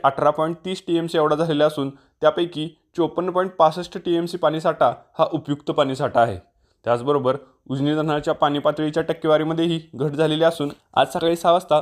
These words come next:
उजनी धरणाची पाण्याची पातळी ही एकशे दोन टक्के एवढी झालेली आहे. दर्शको, आपल्याला माहितीच आहे, उजनी धरणामधून सीनामाडा डाव्या कालव्यामध्ये दोनशे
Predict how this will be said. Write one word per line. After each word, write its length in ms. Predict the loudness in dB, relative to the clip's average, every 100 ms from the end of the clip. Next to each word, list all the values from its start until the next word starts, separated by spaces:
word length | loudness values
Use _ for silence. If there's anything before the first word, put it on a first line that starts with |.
| 0
उजनी 240 | -6 -2 -2
धरणाची 340 | -2 -4 -4
पाण्याची 340 | -2 -2 -2 -2
पातळी 300 | 0 0 -2
ही 340 | -8 _ -4
एकशे 240 | -4 -2 -2
दोन 220 | 0 0
टक्के 280 | -2 -2 0
एवढी 220 | 2 0
झालेली 320 | 0 0 0
आहे. 100 | -2 -4 _ -2
दर्शको, 400 | 0 0 0 0 0 _ _
आपल्याला 300 | -4 2 2
माहितीच 360 | 2 0 -2 -6
आहे, 80 | -8 -12 _ _ _ -8
उजनी 220 | -2 0
धरणामधून 540 | 0 0 0 0 0 -2 _ _
सीनामाडा 520 | -4 0 2 4 4
डाव्या 260 | 6 6 4
कालव्यामध्ये 480 | 2 -2 -2 -4 -6 _ -8
दोनशे 320 | -4 -2 -2